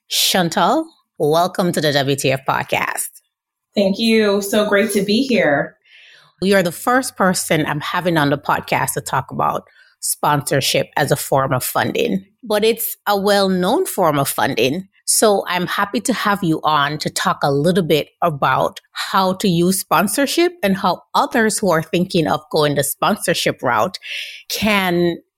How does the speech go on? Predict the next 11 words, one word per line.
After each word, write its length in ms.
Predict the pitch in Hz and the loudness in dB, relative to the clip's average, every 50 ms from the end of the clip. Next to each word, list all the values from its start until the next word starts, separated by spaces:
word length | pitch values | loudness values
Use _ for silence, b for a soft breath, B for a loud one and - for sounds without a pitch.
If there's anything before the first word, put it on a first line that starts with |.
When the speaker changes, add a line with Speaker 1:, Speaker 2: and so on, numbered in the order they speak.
| _ 175 147 | _ -2 0
Speaker 1:
get 260 | 147 202 196 190 - - - | 2 2 0 0 -2 -2 0
the 400 | 170 160 151 151 151 156 156 - _ _ _ _ - | 2 2 2 2 0 -2 -4 -8 _ _ _ _ -4
knowledge, 880 | 202 220 233 254 269 269 262 254 247 247 214 - - - - - - _ | 0 0 2 2 2 2 2 0 0 0 -2 -6 -8 -8 -8 -10 -6 _
the 100 | - 170 | -4 -2
tactics 840 | - - 214 - - - - 240 226 233 - - - - - - b b b - | -2 -2 -4 -4 -4 -2 0 0 0 0 0 -2 -2 -2 -4 -6 b b b -4
that 180 | 214 190 185 196 | -4 -4 -2 0
they 160 | 202 202 196 190 | 0 2 2 4
need 360 | 190 185 180 180 185 180 - _ | 2 2 2 0 -2 -4 -8 _
to 100 | - 190 | -8 -8
pursue 420 | 190 - 170 151 - - 202 170 165 | -4 -2 -2 0 2 2 2 0 0
sponsorship 760 | - - - 147 147 139 - 160 147 - - 156 139 139 | -2 0 0 0 0 0 0 -2 -2 0 -2 -2 -2 -2